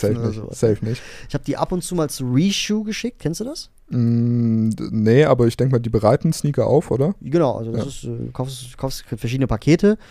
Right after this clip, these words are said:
Speaker 2: Da gibt's eins für zwanzig Euro, dann schickst du's halt hin und, äh, die haben halt, die bereiten dir den auf. Ja, die
Speaker 1: Mhm.
Speaker 2: machen den wieder weiß und hier und da. Klar, nicht weiß wie beim Kauf so, ne?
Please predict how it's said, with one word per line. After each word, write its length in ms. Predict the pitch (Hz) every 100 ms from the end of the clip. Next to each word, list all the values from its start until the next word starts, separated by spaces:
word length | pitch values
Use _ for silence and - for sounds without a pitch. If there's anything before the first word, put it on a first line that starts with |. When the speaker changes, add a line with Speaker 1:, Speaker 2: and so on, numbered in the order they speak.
| - - - - -
Speaker 2:
Da 80 |
gibt's 200 | 113 131
eins 200 | - 131
für 80 | -
zwanzig 340 | - 120 117 -
Euro, 300 | 143 185 175
dann 200 | 127 113 - -
schickst 220 | 135 -
du's 120 | 120
halt 160 | 113 110
hin 300 | 135 190 202
und, 360 | - 127 117 117
äh, 100 | 120
die 160 | 120
haben 180 | 123 120
halt, 480 | 117 113 - - - - - - - - - - - -
die 80 | 127
bereiten 300 | - - -
dir 80 | 98
den 140 | 98
auf. 300 | 110 - - - -
Ja, 60 |
die 60 | 120
Speaker 1:
Mhm. 60 | 135
Speaker 2:
machen 100 | 123
den 140 | 104
wieder 180 | 104 131
weiß 440 | 156 147 139 131
und 100 | 113
hier 140 | - 117
und 60 |
da. 220 | 123 135 127
Klar, 240 | - 95
nicht 180 | 104 - - -
weiß 220 | - -
wie 40 |
beim 140 | 62 127
Kauf 280 | 120 170 -
so, 220 | 180 156
ne? 220 | 123 175